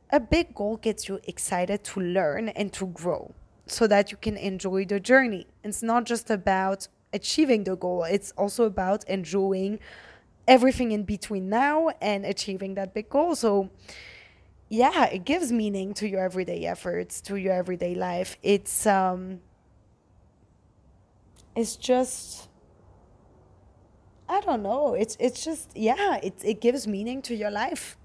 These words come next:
<laughs> And, um, and, you know, when it's like that, when you have that big goal, that big dream, um, you have something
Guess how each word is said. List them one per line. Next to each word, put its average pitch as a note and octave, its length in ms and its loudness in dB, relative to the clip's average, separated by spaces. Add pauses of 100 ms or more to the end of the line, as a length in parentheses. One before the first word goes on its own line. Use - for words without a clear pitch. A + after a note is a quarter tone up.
<laughs> - 20 -14 (1200)
And, B3 460 6
um, A3+ 500 4 (220)
and, B3 340 0
you C4+ 160 6
know, C#4 440 6 (540)
when A#3 720 2 (400)
it's A#3+ 320 -2
like A3+ 380 -6
that, G3 380 -8
when G#3 220 -6
you A3+ 180 -8
have A#3 180 -8
that G#3 280 -4
big A3 180 -6 (100)
goal, A3+ 260 -2
that G#3 240 -2
big G#3 240 -8
dream, C4+ 560 -4 (500)
um, G#3+ 520 2 (300)
you A3+ 300 -4
have A#3+ 280 -4
something A3+ 1000 -6